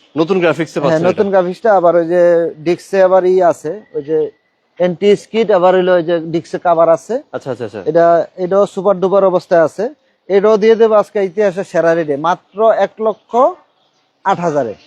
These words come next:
Speaker 1: এক লাখ আটে?
Speaker 2: এক লাখ।
Speaker 1: এমনিতে দাম চাইতেন কত এমনিতে?
Speaker 2: এমনিতে দাম চাই এক লাখ পনেরো বিশ।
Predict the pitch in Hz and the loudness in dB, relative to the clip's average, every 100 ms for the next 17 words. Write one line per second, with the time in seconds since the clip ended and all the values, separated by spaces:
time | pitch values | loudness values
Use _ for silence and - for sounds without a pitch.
0 | _ - 143 170 165 180 180 117 - _ | _ -8 -4 -4 -2 -2 -2 -6 -8 _
1 | - 156 160 202 202 196 196 196 170 147 | -12 -6 -4 -2 -2 -2 -2 -2 -2 -4
2 | 127 120 98 - _ - 196 220 214 220 | -4 -6 -10 -16 _ -6 -2 -2 0 2
3 | 202 208 208 226 214 196 214 196 _ 214 | 0 -2 0 2 2 0 -2 -4 _ -8
4 | 202 208 170 185 | -4 -4 -2 -4